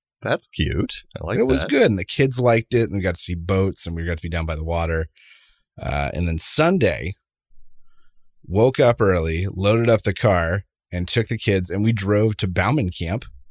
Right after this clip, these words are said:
Speaker 2: a plot of land my grandpa bought, I think, sometimes in the fifties or sixties,
Speaker 1: Mm.
Speaker 2: uh, and went and did a day trip down at camp.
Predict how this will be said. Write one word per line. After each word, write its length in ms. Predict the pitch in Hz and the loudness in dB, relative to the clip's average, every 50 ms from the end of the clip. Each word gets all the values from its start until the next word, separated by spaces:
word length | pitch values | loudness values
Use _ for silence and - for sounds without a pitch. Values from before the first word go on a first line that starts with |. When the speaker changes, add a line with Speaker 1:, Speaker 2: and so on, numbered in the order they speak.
| - - _ _ _ _ _ _ - _ _ _ _ _ _ _ | -20 -20 _ _ _ _ _ _ -20 _ _ _ _ _ _ _
Speaker 2:
a 140 | 80 82 82 - | -4 -4 -4 -2
plot 260 | - - 123 120 98 | 0 2 2 4 4
of 60 | 92 | 2
land 260 | 87 95 101 104 101 | 2 0 2 2 2
my 120 | 95 90 87 | 2 0 0
grandpa 480 | 82 92 98 101 98 - 95 87 - - _ _ _ _ | 0 0 0 0 0 0 0 -2 -2 -4 _ _ _ _
bought, 320 | 87 90 90 87 85 85 - 85 | -8 -4 -2 0 0 -2 -2 -4
I 40 | |
think, 180 | 85 - 87 80 | -6 -6 -6 -4
sometimes 380 | - 92 85 90 87 82 78 80 | -4 -2 -2 -2 -2 -4 -4 -6
in 80 | 76 | -8
the 60 | 80 | -6
fifties 380 | - - 90 85 - 85 80 80 | -6 -6 -6 -6 -6 -6 -6 -6
or 40 | 82 | -4
sixties, 560 | - - 92 90 - - 64 62 90 - - _ _ _ _ - 85 | -4 -4 -4 -4 -6 -6 -8 -8 -8 -10 -10 _ _ _ _ -14 -8
Speaker 1:
Mm. 580 | 87 95 107 120 123 120 104 80 73 73 76 - _ _ _ _ _ _ _ _ - | -6 -4 -4 -4 -4 -4 -4 -6 -8 -10 -14 -18 _ _ _ _ _ _ _ _ -6
Speaker 2:
uh, 240 | 95 92 90 90 87 | -2 -2 0 0 -2
and 320 | 76 98 95 98 95 87 87 | -2 -2 -2 -2 -2 0 0
went 160 | 95 101 90 | 0 0 0
and 80 | 101 107 | 0 0
did 140 | 101 110 113 | 0 2 0
a 80 | 110 | 2
day 160 | 107 127 147 156 | 2 2 2 2
trip 220 | - - - - _ _ - - | 0 -2 -4 -4 _ _ -10 -6
down 160 | 80 85 92 | -4 -4 -4
at 80 | 92 | -4
camp. 240 | - - 131 131 - | -4 -4 -4 -4 -4